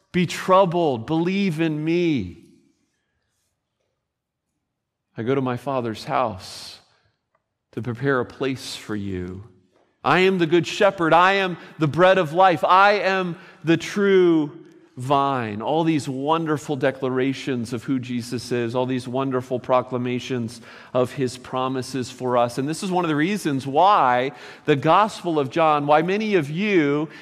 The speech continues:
if you were converted to Christ later in life, you were encouraged to read the Gospel of John first. And maybe you're discipling someone and you're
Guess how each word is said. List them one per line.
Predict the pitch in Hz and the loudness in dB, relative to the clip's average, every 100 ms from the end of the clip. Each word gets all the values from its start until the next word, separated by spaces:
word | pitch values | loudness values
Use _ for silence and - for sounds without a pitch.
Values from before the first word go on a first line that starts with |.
| - | -2
if | 151 165 | -2 0
you | 165 | -2
were | 160 | -2
converted | - 151 147 202 196 - | -2 -2 0 2 2 0
to | 160 | -4
Christ | - 170 165 - | 0 2 0 -2
later | 160 175 170 170 | -2 0 0 -2
in | 147 | 2
life, | 156 147 160 | 2 2 -2
you | 196 | 0
were | 202 | 2
encouraged | 156 160 - 208 202 151 139 - | 2 -4 -2 0 2 2 -2 -4
to | 160 | -4
read | 147 190 202 | 0 0 0
the | 160 | -2
Gospel | 135 156 165 165 160 156 | 2 2 2 -2 -4 -4
of | 139 | -2
John | 156 156 151 143 139 - - | 0 2 2 -2 -6 -16 -20
first. | - - 196 208 151 110 - - - - _ _ _ _ _ _ _ _ _ _ _ _ _ _ _ _ _ _ _ _ _ _ _ - | -18 -2 2 4 4 -2 -10 -16 -18 -20 _ _ _ _ _ _ _ _ _ _ _ _ _ _ _ _ _ _ _ _ _ _ _ -10
And | 120 | -2
maybe | 135 147 | 0 2
you're | 160 | 0
discipling | 156 151 190 180 170 156 135 | 0 -2 0 0 0 -4 -4
someone | 120 143 123 117 110 | -4 -4 -4 -4 -6
and | 110 117 | -6 -4
you're | 131 | -4